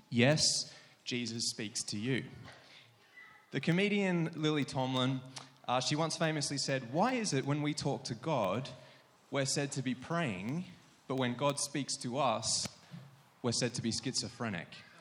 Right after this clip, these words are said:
And I think that quote sums up the misconception that many of us have about the concept of prayer. See, prayer is not a one-way monologue to God. It's an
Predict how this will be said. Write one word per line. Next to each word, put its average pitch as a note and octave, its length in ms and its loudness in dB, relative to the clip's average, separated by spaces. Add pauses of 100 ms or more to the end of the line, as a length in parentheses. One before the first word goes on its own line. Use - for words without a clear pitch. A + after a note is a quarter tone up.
(720)
And D3+ 140 4
I D#3 80 8
think C#4 240 2
that A3 220 6
quote E3+ 420 4
sums D3+ 280 2
up D#3+ 160 2
the D3+ 60 0
misconception D3 760 -2
that A#2+ 100 -2
many F3+ 260 2
of E3+ 100 0
us C#3+ 180 2
have C3 540 2 (400)
about D3+ 380 4
the C#3+ 80 -2
concept A#2 500 -4
of G2+ 200 -10
prayer. D#3 340 -6 (360)
See, D#3+ 160 0
prayer G3 300 2
is F#3 140 2
not F3 420 0 (320)
a C3+ 60 -2
one-way D3 920 0
monologue B2 640 0
to A2+ 140 -6
God. G2+ 340 -2
It's - 180 -4
an C3 120 -2